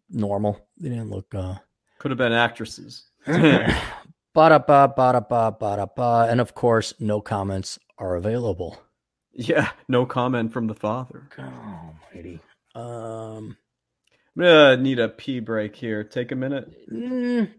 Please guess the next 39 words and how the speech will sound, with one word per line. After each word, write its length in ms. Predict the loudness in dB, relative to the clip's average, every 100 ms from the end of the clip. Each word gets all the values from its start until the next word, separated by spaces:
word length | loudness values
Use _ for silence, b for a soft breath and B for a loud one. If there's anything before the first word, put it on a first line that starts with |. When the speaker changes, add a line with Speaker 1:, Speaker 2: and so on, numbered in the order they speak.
| _
Speaker 1:
yeah, 360 | 4 8 10 8
Speaker 2:
You 40 |
Speaker 1:
go 260 | 8 8 10
and 100 | 10
we'll 100 | 6
finish 320 | 6 2 6
off 240 | 6 6 4
the, 140 | 0 0
the, 460 | -2 0 0 -2 -4 _ -4
the 60 |
rest 240 | 0 0 2
of 60 |
these. 180 | 0 2
I'm 80 | 2
gonna 140 | 2
go 100 | 2
grab 260 | 0 0 0
a 40 | 2
bite 260 | 0 0
to 60 | -4
eat. 140 | -8
Then 140 | -6 -8
after 240 | -8 -8
that, 120 | -8
we'll 160 | -6 -6
round, 320 | -6 -8 -6
we'll 100 | -8
finish 340 | -6 -8 -8 -8
it 60 |
off. 220 | -8 -8 -8
And 60 |
then 80 | -8
I'll 200 | -8 -10 b b b b b
go 120 | 2 6
pester 320 | 6 2 -2
the 120 | -2
guys 320 | 0 0 0
over 240 | -4 -2
at, 140 | -2